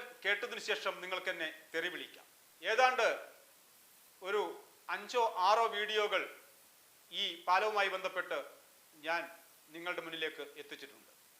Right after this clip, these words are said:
കൊടിയ അഴിമതിയുടെ കഥകളാണ് പാല നിർമ്മാണവുമായി ബന്ധപ്പെട്ട് ഞാൻ ചെയ്ത വീഡിയോയിൽ അധികം. എന്തായാലും ഇന്ന് ഉദ്ഘാടനം നടക്കുകയല്ലേ,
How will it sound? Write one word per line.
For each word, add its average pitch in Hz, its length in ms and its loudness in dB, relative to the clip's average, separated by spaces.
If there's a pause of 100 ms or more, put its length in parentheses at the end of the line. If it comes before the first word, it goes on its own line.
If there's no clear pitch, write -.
(640)
കൊടിയ 269 300 4
അഴിമതിയുടെ 247 760 4
കഥകളാണ് 214 680 6 (580)
പാല 208 180 8
നിർമ്മാണവുമായി 202 540 4
ബന്ധപ്പെട്ട് 180 520 0 (440)
ഞാൻ 175 240 0
ചെയ്ത 175 200 -4 (260)
വീഡിയോയിൽ 175 640 -4
അധികം. 151 440 -8 (920)
എന്തായാലും 262 600 6
ഇന്ന് 240 260 -4
ഉദ്ഘാടനം 240 540 4
നടക്കുകയല്ലേ, 208 600 2